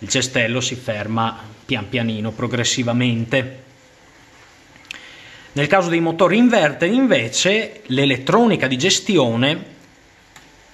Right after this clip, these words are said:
funge anche da freno per il motore, il motore viene frenato elettronicamente, ma non è questo il caso, per l'appunto.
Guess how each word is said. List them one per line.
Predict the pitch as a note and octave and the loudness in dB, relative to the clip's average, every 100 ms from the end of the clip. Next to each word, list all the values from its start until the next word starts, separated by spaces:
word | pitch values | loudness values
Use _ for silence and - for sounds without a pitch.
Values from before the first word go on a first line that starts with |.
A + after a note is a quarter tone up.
| - | -18
funge | - A3+ D#3+ F#3+ G3 | 2 4 4 4 4
anche | B2+ B2+ B2+ | 2 -2 -2
da | C3+ | -2
freno | B2 - F#3+ C#3+ B2 B2+ C3 - - - | -2 2 2 2 -2 -4 -6 -10 -20 -18
per | - C#3+ | 0 2
il | B2 | 2
motore, | A#2+ A#2+ D3 A2+ A2+ | 0 0 0 2 0
il | B2+ D3+ | 0 0
motore | D3+ C3 B2 B2 | 0 0 2 2
viene | B2+ B2 | 0 0
frenato | - D#3 C3+ A#2 A#2 B2+ B2+ | -2 0 0 -2 -2 -4 -2
elettronicamente, | F#3 D3 C3 B2+ B2+ C3 A#2+ A2 G#2+ G#2 B2 - - - - - - - - - - - - - - - - - - - - - - - - - - - - - - | 0 0 0 0 0 0 -2 -2 -6 -2 -2 -2 -14 -20 -20 -20 -20 -20 -20 -20 -20 -20 -20 -20 -20 -20 -20 -20 -20 -20 -20 -20 -20 -20 -20 -20 -20 -20 -20 -20 -16
ma | A#2 G2 | -14 -2
non | D3+ | 0
è | A2 | 0
questo | - G2 - | -4 -8 -8
il | G2 | -8
caso, | - A2+ E2+ G#2 A2 - - | -6 -6 -6 -8 -8 -12 -14
per | - | -10
l'appunto. | A2 G2 A2 G2 F2+ A#2+ A#2+ | -8 -8 -8 -10 -6 -6 -6